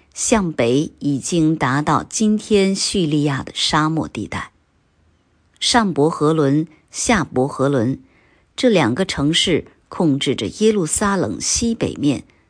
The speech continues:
通往约帕的通道。所愿建造的，原文是所渴慕建造的。渴慕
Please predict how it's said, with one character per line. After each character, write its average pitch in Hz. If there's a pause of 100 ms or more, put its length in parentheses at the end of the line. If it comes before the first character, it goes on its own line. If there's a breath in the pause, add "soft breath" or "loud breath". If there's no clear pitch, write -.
(120)
通 156
往 131 (160)
约 202
帕 196
的 - (120)
通 123
道。 - (1400)
所 170
愿 175
建 147
造 131
的， - (540)
原 160
文 147
是 151 (220 soft breath)
所 175
渴 139
慕 185
建 -
造 -
的。 - (960)
渴 180
慕 208